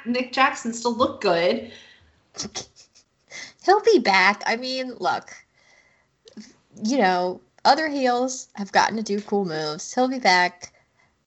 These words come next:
Speaker 2: I do think that their attitude is very funny, and I, I'm afraid I have to disagree with your assessment of them, but it is your opinion, so I'm just, you know,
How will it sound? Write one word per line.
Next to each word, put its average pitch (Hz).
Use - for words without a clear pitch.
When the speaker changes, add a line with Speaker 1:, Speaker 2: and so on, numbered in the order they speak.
Speaker 2:
I 175
do 226
think 214
that 196
their 185
attitude 175
is 185
very 151
funny, 143
and 160
I, 147
I'm -
afraid 208
I 208
have 202
to 214
disagree 185
with 180
your 165
assessment 165
of 156
them, 165
but 233
it 269
is 285
your 262
opinion, 254
so 170
I'm 196
just, 196
you 226
know, 170